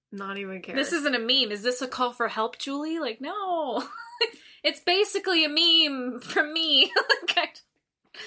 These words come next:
Speaker 2: without a picture. I'm sorry. <laughs> Yeah, it was because Sean Connery passed away, which I'm super sad about.
Speaker 1: Meh.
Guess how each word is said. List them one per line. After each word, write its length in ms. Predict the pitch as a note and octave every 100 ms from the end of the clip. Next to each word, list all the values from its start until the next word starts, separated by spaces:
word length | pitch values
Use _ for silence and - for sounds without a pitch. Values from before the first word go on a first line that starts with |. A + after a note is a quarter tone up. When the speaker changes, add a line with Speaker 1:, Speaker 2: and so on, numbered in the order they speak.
| - -
Speaker 2:
without 280 | C#4 D4 D4+
a 60 |
picture. 600 | D4 D#4+ - - B3 A3 -
I'm 160 | A3
sorry. 960 | A#3 C4+ C4+ B3+ A#3 G#3 G3 F#3+ G#3 - C4+ - -
<laughs> 140 | C4+ D4+ D4 - _ _ _ _ _ _ _ - - - A4 G#4+
Yeah, 300 | A#3+ G3+ F#3+ A#3
it 100 | A#3
was 160 | B3+
because 320 | D4 D#4 D4
Sean 240 | - C#4 B3+
Connery 400 | C4+ D4 E4+ D4+
passed 380 | C#4+ A3 A3 F#3+
away, 480 | F3 - - A3+ _ _ _
which 140 | -
I'm 140 | G#3+
super 400 | - - G3 -
sad 280 | - - -
about. 420 | - - - - _ _ _
Speaker 1:
Meh. 140 | D#4+